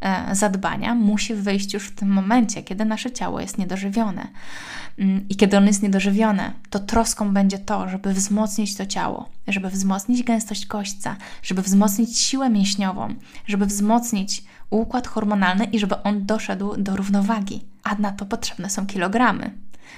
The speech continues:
Także też pamiętajcie o tym, jaki jest wasz, jaki jest wasz cel. Em, kolejnym takim elementem, myślę, że, e, że, że fajne, fajnie jest go przywołać, to jest to, żebyście w momencie, kiedy wasa-, wasza masa ciała,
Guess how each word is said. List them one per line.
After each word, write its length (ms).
Także 420
też 180
pamiętajcie 680
o 80
tym, 280
jaki 180
jest 220
wasz, 280
jaki 300
jest 120
wasz 160
cel. 360
Em, 520
kolejnym 460
takim 420
elementem, 560
myślę, 240
że, 160
e, 1040
że, 360
że 100
fajne, 500
fajnie 260
jest 120
go 60
przywołać, 640
to 80
jest 200
to, 140
żebyście 640
w 60
momencie, 460
kiedy 260
wasa-, 400
wasza 200
masa 240
ciała, 400